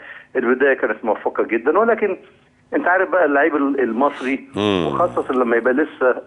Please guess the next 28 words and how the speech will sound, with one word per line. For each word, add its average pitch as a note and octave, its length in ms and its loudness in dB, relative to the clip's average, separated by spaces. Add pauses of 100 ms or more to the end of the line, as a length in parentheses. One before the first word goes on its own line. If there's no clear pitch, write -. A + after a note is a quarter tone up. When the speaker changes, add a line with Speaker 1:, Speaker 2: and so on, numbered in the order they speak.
Speaker 1:
يعني، A2+ 440 0 (200)
آه، G2 440 4 (120)
صغير، B2+ 480 4 (500)
لما A2 160 0 (340)
في - 60 -14
الشوط - 400 -4
أول G#2+ 300 2 (160)
فرقة A#2+ 180 2
كبيرة A#2 360 0
زي G2 180 2
المقاصة F#2+ 680 0 (120)
أربعة، G#2+ 640 0
أكيد C3 300 -8
طبعًا A#2 360 0 (400)
بيبقى A2 300 -2
في C3+ 420 -2 (200)
شيء C3 180 0
من A2 240 2
ال-، G#2+ 260 0
ال-، G2+ 220 0
التراخي، G#2+ 920 0
آه، G2 440 4 (340)
حس - 460 -4
إن G#2+ 220 -2
خلاص A#2+ 300 2
المباراة، G#2+ 520 2 (420)
آه، G2 400 4
بقت G2+ 280 2